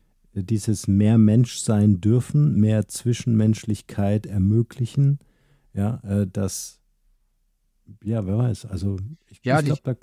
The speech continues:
Speaker 2: die hat ein Wesen, wie eben schon gesagt, und
Speaker 1: Mhm.
Speaker 2: wir sind immer auf Optimierung aus und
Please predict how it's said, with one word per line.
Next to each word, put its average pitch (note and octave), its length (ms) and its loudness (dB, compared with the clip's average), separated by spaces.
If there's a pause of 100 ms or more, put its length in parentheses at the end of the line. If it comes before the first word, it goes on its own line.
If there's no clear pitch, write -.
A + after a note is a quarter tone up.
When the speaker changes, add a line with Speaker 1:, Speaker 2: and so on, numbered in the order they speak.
(180)
Speaker 2:
die E3+ 240 -4
hat D3+ 200 -4
ein C3+ 260 -2
Wesen, D#3+ 460 0
wie F3 140 -4
eben E3 220 -4
schon D#3+ 260 -4
gesagt, D3+ 500 -6
und F#2 140 4
Speaker 1:
Mhm. F#2+ 320 0 (320)
Speaker 2:
wir C#3+ 500 -2
sind B2+ 360 -2
immer C3+ 440 -4
auf B2 200 -10
Optimierung D3 800 -4
aus D3+ 360 -8
und B2+ 220 -4